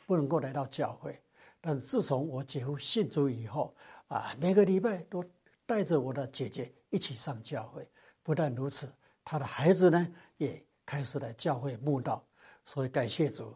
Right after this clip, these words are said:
主耶稣的带领，让，啊，我的姐姐的孩子，第一个孩子呢，先接受洗礼。啊，后来呢，在今年，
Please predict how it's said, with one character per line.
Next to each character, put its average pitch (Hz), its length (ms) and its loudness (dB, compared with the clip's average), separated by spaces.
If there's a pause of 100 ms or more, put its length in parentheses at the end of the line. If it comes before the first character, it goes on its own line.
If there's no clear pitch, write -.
(140)
主 135 180 -4
耶 147 80 0
稣 147 160 -2
的 135 100 2
带 143 220 -2
领， 110 200 -14 (380)
让， 139 400 2 (440)
啊， 117 340 -8
我 143 180 -8
的 139 80 -6
姐 135 240 0
姐 147 140 0
的 127 240 -6
孩 - 260 -8
子， 143 220 -6 (180)
第 226 140 2
一 220 40 -2
个 214 80 -2
孩 127 180 -4
子 143 140 -6
呢， 127 140 -6 (240)
先 143 180 -6
接 165 200 6
受 147 200 2
洗 117 280 -4
礼。 135 180 -14 (520)
啊， - 220 -14
后 160 180 0
来 120 140 -2
呢， 110 100 -12 (260)
在 139 280 -2 (240)
今 185 280 4
年， 117 260 0